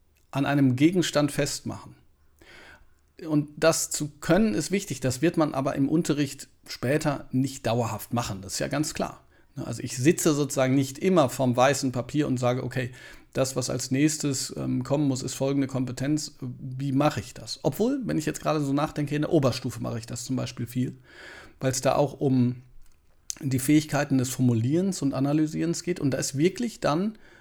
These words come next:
ähm, das kann man sich wirklich so vorstellen, dass ich mir überlege, okay,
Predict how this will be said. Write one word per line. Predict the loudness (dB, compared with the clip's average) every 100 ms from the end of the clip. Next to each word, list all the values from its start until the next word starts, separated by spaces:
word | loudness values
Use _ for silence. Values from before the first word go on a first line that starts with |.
| _ -6
ähm, | -2 -2 -4
das | -2
kann | 0
man | 2
sich | 0
wirklich | -2 -2 0
so | 0
vorstellen, | 2 -2 0 -2
dass | -4
ich | -4
mir | -4
überlege, | -2 -2 -4
okay, | -6 -6 -6 -6